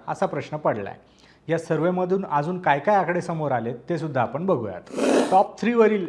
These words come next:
हे जे नेते आहेत, म्हणजे अमित शहा, योगी आदित्यनाथ आणि नितीन गडकरी, तर हे टॉप थ्रीवरील या तीन नेत्यापाठोपाठ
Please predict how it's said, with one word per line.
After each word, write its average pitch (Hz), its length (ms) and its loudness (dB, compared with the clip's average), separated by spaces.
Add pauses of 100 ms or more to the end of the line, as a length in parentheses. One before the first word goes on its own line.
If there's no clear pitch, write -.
हे 147 140 -4
जे 151 120 -4
नेते 151 260 -4
आहेत, 123 240 0 (180)
म्हणजे 131 400 -4
अमित 139 320 -6
शहा, 151 360 -2 (340)
योगी 135 320 -2
आदित्यनाथ 143 600 0
आणि 143 180 -8
नितीन 185 360 -2
गडकरी, 101 340 -4
तर - 120 -10
हे 143 100 -4
टॉप 165 460 0
थ्रीवरील 180 420 0
या 170 100 -2
तीन 190 300 -6
नेत्यापाठोपाठ 147 640 -4